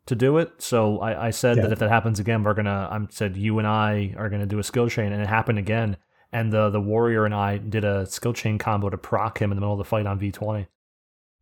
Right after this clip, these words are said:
Speaker 1: with the skill chain combo.
Speaker 2: Nice. We didn't really have a lot of time for that just 'cause, like, the Feder comes out and
Speaker 1: It can
Speaker 2: you can
Speaker 1: denounce
Speaker 2: cure
Speaker 1: right
Speaker 2: through the
Speaker 1: away.
Speaker 2: Feder. It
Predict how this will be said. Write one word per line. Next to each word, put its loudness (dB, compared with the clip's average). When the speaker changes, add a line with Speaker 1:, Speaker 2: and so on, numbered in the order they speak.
Speaker 1:
with -6
the 0
skill -2
chain -2
combo. -2
Speaker 2:
Nice. 4
We 8
didn't 4
really 10
have 10
a 10
lot 10
of 6
time 2
for 4
that 4
just 0
'cause, 6
like, 6
the 0
Feder 6
comes 6
out 6
and -4
Speaker 1:
It 6
can 6
Speaker 2:
you 8
can 12
Speaker 1:
denounce 8
Speaker 2:
cure 6
Speaker 1:
right 10
Speaker 2:
through 6
the 2
Speaker 1:
away. 0
Speaker 2:
Feder. 2
It 6